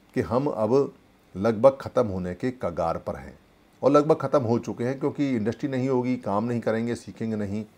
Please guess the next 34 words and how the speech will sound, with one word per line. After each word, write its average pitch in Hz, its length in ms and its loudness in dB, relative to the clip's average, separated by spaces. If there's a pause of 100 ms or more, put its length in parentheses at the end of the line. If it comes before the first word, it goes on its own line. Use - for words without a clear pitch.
(340)
तो 113 80 -2
खाएंगे 104 460 -4
क्या? 117 160 0
और 110 120 -2
खाएंगे 110 300 -2
क्या 107 160 -2
तो 107 140 -2
बच्चों 92 280 -4
को 92 80 -6
पढ़ाएंगे 87 400 -6
क्या? 85 220 -4 (460)
और 98 160 -4
क्या 110 160 4
हम 104 140 0
जीवन 85 200 -6
में 85 140 -4
रहेंगे? 71 300 -10 (1300)
एक 143 160 6
हत्या 139 300 8
हमारी 131 280 8
होती 113 340 0
है 139 120 4
भमर 101 280 0
हत्या। 85 460 -8
भमर 117 240 4
हत्या 131 240 0
मतलब 117 420 2 (400)
भ्रमण 117 420 0
करने 90 300 -4
की 82 100 -10
हत्या, - 400 -14 (160)
घूमने 123 440 2
की 95 120 -8
हत्या, 78 420 -8